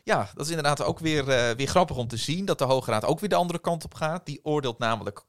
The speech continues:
contrair de plaatsvervangend P G. Vernietigt ook het arrest van het Hof, opdat de Hoge Raad, kort samengevat, wel aanneemt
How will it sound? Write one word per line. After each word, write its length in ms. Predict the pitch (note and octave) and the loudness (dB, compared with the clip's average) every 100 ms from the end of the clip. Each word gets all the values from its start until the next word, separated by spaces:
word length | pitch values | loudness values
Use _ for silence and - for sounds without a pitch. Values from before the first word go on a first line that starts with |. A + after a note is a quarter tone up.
| - | -4
contrair 760 | G3+ F#3 - E3 C#3 G#2 - - | -2 -2 0 4 4 4 0 -12
de 100 | G2+ | -2
plaatsvervangend 680 | A2 G#2 G#2+ G#2 F#2+ F#2+ | 0 0 -2 -4 -4 -6
P 60 | - | -4
G. 540 | F#2+ - A2 A2+ D3+ G#3+ - _ _ | -4 -2 -2 -2 -2 -10 -18 _ _
Vernietigt 560 | - D3 F3+ A#3 F#3+ D3 | -6 -2 -2 -2 2 2
ook 140 | B2 | 2
het 120 | - | 0
arrest 360 | A2+ G#2+ G#2+ - | -4 -2 -2 -2
van 140 | F#2+ | -6
het 120 | F2 | -6
Hof, 540 | - A2 E3+ - - - _ | -6 -2 -2 -4 -12 -16 _
opdat 360 | B2 B2 A#2+ | -8 0 0
de 60 | A#2 | 2
Hoge 300 | G#2 G#2+ A2+ | 2 2 0
Raad, 340 | A#2 C3 - | 2 2 0
kort 200 | - B2+ | -4 -2
samengevat, 720 | - A#2 A#2 A2+ A2 A2+ A2 - A2 A#2 | 0 2 0 -2 -2 -2 -2 -10 -16 0
wel 320 | E3+ F3+ - | 4 4 4
aanneemt 640 | A2 G2 F#2 F#2 F#2+ - | 0 0 -2 -6 -6 -10